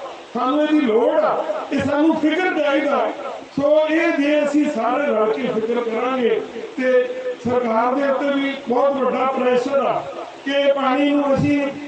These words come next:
ਇਹਦੀ ਖਾਤਰ ਆ ਜਿੰਨਾ ਵੀ ਮਾਲਵੇ ਦੇ ਵਿੱਚ ਜੋ ਨੁਕਸਾਨ ਹੋ ਰਿਹਾ, ਅਸੀਂ ਉੱਥੇ ਰਾਜ ਸਭਾ ਦੇ ਵਿੱਚ ਵੀ ਦੱਸਿਆ ਕਿ ਕਿਸ ਤਰ੍ਹਾਂ ਕਿਸਾਨ ਖੁਦਕੁਸ਼ੀਆਂ ਕਰ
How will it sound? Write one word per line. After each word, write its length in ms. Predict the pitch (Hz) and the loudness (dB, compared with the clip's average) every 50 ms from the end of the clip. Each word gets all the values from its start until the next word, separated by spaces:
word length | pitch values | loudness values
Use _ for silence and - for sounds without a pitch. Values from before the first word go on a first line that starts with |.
| - - - | -14 -10 -4
ਇਹਦੀ 400 | 247 254 262 277 302 294 294 254 | 0 2 2 2 2 0 0 -2
ਖਾਤਰ 280 | 247 247 254 269 294 285 | -2 -2 0 0 0 2
ਆ 180 | 285 285 285 277 | 2 2 2 2
ਜਿੰਨਾ 360 | 247 247 247 254 269 269 269 | 0 0 0 0 0 0 0
ਵੀ 160 | 269 277 269 | 0 0 0
ਮਾਲਵੇ 560 | 240 202 190 202 208 220 247 262 277 277 269 277 | 0 0 0 0 0 0 0 0 2 2 2 2
ਦੇ 120 | 269 269 | 2 0
ਵਿੱਚ 220 | 269 262 269 254 233 | 0 -2 -2 -2 -2
ਜੋ 220 | 269 254 262 262 | 0 2 2 2
ਨੁਕਸਾਨ 420 | 254 247 247 - 233 233 233 247 247 | 2 0 -2 0 0 0 0 0 2
ਹੋ 240 | 233 233 240 247 | 2 2 2 2
ਰਿਹਾ, 200 | 247 262 262 247 | 2 2 2 2
ਅਸੀਂ 240 | 233 226 254 254 240 | 0 2 0 0 0
ਉੱਥੇ 340 | 240 240 233 247 247 262 262 277 - - - - - - 208 | 0 2 2 2 2 2 0 0 -4 -8 -10 -8 -4 -2 -2
ਰਾਜ 420 | 208 226 240 240 269 277 269 277 | 0 2 2 2 2 0 0 0
ਸਭਾ 240 | 277 277 285 285 285 | 0 0 0 0 0
ਦੇ 120 | 277 285 269 | 0 0 0
ਵਿੱਚ 160 | 247 254 240 | 0 0 0
ਵੀ 240 | 233 247 240 220 214 | 0 0 2 2 2
ਦੱਸਿਆ 360 | 214 208 - - 247 254 262 | 0 0 -2 -2 -2 0 0
ਕਿ 180 | 254 277 262 | 0 -2 -2
ਕਿਸ 240 | 240 247 247 226 226 | -2 0 0 0 0
ਤਰ੍ਹਾਂ 280 | 208 240 240 240 240 233 | 0 -2 -2 -2 -2 -2
ਕਿਸਾਨ 400 | 240 220 220 208 208 214 220 240 | -2 -2 -2 -2 -2 -2 -2 -4
ਖੁਦਕੁਸ਼ੀਆਂ 600 | - 196 202 202 202 208 214 214 208 214 208 196 | -4 -4 -4 -4 -2 0 0 -2 -2 -4 -6 -6
ਕਰ 200 | 196 208 208 - | -6 -8 -8 -8